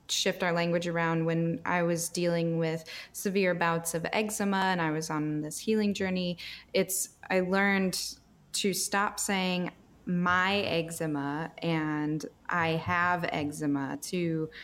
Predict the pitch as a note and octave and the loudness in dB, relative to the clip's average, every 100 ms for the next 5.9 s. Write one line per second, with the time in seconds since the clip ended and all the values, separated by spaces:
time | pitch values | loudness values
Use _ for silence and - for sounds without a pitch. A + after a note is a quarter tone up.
0 | - - _ - F#3+ F#3 F3+ E3+ E3 - | -20 -20 _ -2 0 4 4 4 0 -2
1 | - F3 E3+ - - - F#3+ F3+ D#3+ D#3 | -4 -2 -2 -2 -6 0 0 2 0 0
2 | - D3+ C#3 - - - D#3 - - - | 0 0 2 0 -4 -4 -2 -2 -6 -8
3 | - - E3 D3 D#3+ C3+ - - F3+ F#3 | -6 -2 -2 0 0 0 -2 -2 0 2
4 | G#3+ F#3+ F#3 F3 E3+ F3 E3 E3 D#3+ D3+ | 2 2 2 0 2 0 0 0 0 0
5 | E3 - E3+ E3+ E3 - F3+ E3+ E3 | -2 0 0 0 0 -2 0 2 0